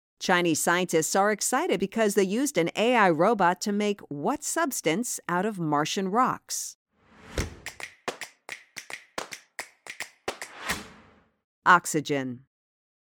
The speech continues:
What state just reclaimed its first in the nation primary spot? New Hampshire. In today's Kid News Kicker, move over, Mariah Carey. You might have some competition from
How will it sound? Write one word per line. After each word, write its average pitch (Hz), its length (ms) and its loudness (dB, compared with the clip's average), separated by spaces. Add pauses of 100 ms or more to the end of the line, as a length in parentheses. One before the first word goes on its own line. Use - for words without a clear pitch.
(260)
What 175 280 2
state 214 360 0
just - 240 0
reclaimed 226 800 0
its 185 320 0
first - 460 -2
in 190 100 2
the 170 80 2
nation 247 460 0
primary 233 580 2
spot? - 600 -4 (4000)
New 175 220 6
Hampshire. 160 680 2 (460)
In 427 160 -2
today's 226 360 2
Kid 220 180 0
News 180 220 2
Kicker, 254 400 0 (100)
move 170 400 0
over, 330 300 4
Mariah 190 460 4
Carey. 233 520 0
You 240 340 -2
might 330 220 2
have 294 180 2
some 240 160 -2
competition 277 680 0
from 262 440 2